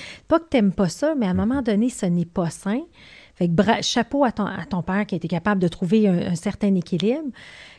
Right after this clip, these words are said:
Speaker 1: Puis là, je pense que c'est, c'est, c'est à toi, René, justement, de retrouver cet équilibre-là, mais en faisant des beaux défis, en faisant les Facebook, tu sais, je veux dire,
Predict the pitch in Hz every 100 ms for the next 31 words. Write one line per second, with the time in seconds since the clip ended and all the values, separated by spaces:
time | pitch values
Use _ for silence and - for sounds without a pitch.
0 | _ 196 226 - 226 226 - 202 185 180
1 | 175 170 175 175 175 175 - 180 - 170
2 | - 196 - 233 233 220 214 226 247 220
3 | 220 233 269 262 - - 262 247 277 269
4 | 247 240 - 233 220 214 480 320 226 262
5 | 247 294 254 208 254 220 247 - 320 349
6 | 262 - 220 254 254 - 233 208 302 -
7 | 247 233